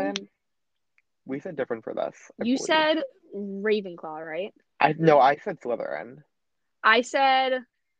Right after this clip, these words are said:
Speaker 2: Huffle-, no, uh, Gryffindor.
Speaker 1: Snow White, Hufflepuff.
Speaker 2: Yes, Hufflepuff. Wow, my brain just really struggled
Speaker 1: Belle,
Speaker 2: to understand what you said. Ravenclaw.
Speaker 1: Ravenclaw.
Speaker 2: Cinderella.
Speaker 1: Cinderella,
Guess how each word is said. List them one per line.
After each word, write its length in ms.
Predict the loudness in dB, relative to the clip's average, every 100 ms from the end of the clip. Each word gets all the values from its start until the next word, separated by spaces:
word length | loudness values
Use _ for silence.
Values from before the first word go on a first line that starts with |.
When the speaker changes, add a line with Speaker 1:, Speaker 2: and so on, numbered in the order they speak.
| _ _
Speaker 2:
Huffle-, 240 | -12 -10 -6 -2
no, 120 | 2 2
uh, 120 | 0
Gryffindor. 420 | -4 -10 -14 -18 -20 _ _ _ _ _ _ _ _ _ _ _ _ _ _ _ _ -8
Speaker 1:
Snow 120 | -6 -2
White, 160 | -2
Hufflepuff. 560 | -2 -10 -10 -6 -6 -8 _ _ _ _ _ _ _ _ _ _ _ _ _ _ _ _ _ _ _ _ _
Speaker 2:
Yes, 280 | -4 -4 -4 -14
Hufflepuff. 340 | -12 -8 -10 -4
Wow, 180 | -4 -4
my 120 | -6
brain 400 | -6 -8 -8 -10 -6
just 300 | -6 -6 -6
really 260 | -4 -4
struggled 320 | -8 -6 -6 0
Speaker 1:
Belle, 120 | 4 4
Speaker 2:
to 60 | 4
understand 280 | 0 -2
what 40 | -6
you 60 |
said. 220 | -10 -10 -12 _ _ _ _ _ 0
Ravenclaw. 320 | 2 2 -4
Speaker 1:
Ravenclaw. 320 | -4 -4 -6 -12 _ _ _ _ _ _
Speaker 2:
Cinderella. 580 | -10 -4 0 2 2 2
Speaker 1:
Cinderella, 380 | 2 2 0 -4